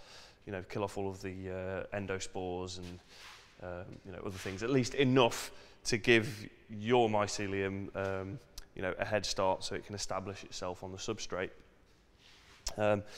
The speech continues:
again, with these, this, you know, you might look at this and it probably looks a little bit daunting, but, um, you know, in reality, it was, it, you know, it didn't cost a lot.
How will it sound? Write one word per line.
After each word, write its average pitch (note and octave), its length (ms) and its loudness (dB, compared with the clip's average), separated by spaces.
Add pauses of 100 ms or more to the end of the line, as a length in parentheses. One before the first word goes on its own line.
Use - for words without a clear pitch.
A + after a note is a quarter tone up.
(680)
again, D#3+ 300 12
with D#3+ 120 12
these, D#3 260 10
this, - 380 6
you C3+ 80 0
know, B2 100 12
you B2 160 6
might C#3 240 8
look C3+ 160 0
at C#3 80 -2
this B2+ 240 2
and A#2+ 100 0
it B2 240 -2
probably B2+ 320 6
looks A#2+ 220 6
a - 20 2
little A2 160 4
bit F#2+ 180 0
daunting, G#2+ 500 4
but, A2 240 4
um, G#2 280 2
you G#2 80 -2
know, G#2 80 2
in G#2+ 120 2
reality, G#2 340 6
it G2 40 -4
was, A2+ 160 -2
it, - 180 -6
you G#2+ 80 -6
know, G2+ 100 -4
it - 80 -6
didn't B2+ 160 -4
cost - 240 -6
a G#2 40 -6
lot. G2+ 200 2